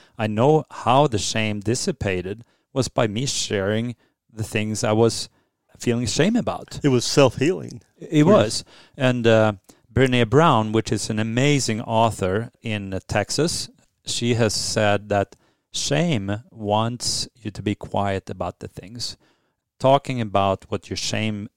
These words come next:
Speaker 1: uh, shameful about, that's when the shame actually dissipates and, and, and removes. And that's what happened to me. I realized that just a couple of years ago. Oh, I started sharing with the people that I feel safe with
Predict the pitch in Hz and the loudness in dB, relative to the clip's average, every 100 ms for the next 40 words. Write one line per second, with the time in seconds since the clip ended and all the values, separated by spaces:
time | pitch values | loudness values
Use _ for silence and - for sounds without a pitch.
0 | _ 113 - - 107 107 101 95 90 107 | _ -18 -10 -4 -4 -2 -6 -6 -6 -4
1 | 104 92 110 101 - 107 95 95 - 98 | -2 -2 -4 -4 -6 -8 -8 -16 -14 -8
2 | - 104 95 92 95 - 95 92 - 101 | -6 -6 -8 -8 -10 -10 -12 -12 -10 -8
3 | - - - 92 - 98 95 98 98 - | -8 -8 -10 -10 -12 -14 -12 -14 -14 -14
4 | 104 92 98 98 101 110 - - - - | -14 -8 -8 -6 -6 -8 -10 -10 -10 -12
5 | _ _ _ _ 156 156 170 - 180 226 | _ _ _ _ 2 2 2 2 0 0
6 | 123 113 107 98 101 123 160 190 180 160 | -4 -4 -4 -6 -8 0 2 2 2 2
7 | 139 - 139 - 139 - 127 139 120 104 | 0 0 -2 -2 -2 -2 -4 -4 0 2
8 | 165 226 92 87 98 - 170 190 101 - | 2 0 -2 -4 -4 0 4 6 4 -2
9 | _ _ _ _ _ _ 139 - 165 147 | _ _ _ _ _ _ 0 4 4 4
10 | 151 147 139 127 127 127 - 180 202 160 | 2 4 4 4 0 -2 0 2 2 0
11 | 123 110 107 110 98 - - - 147 220 | 2 0 0 -2 -2 -4 -4 2 4 2
12 | - - 90 110 165 | 0 -6 -2 -2 -4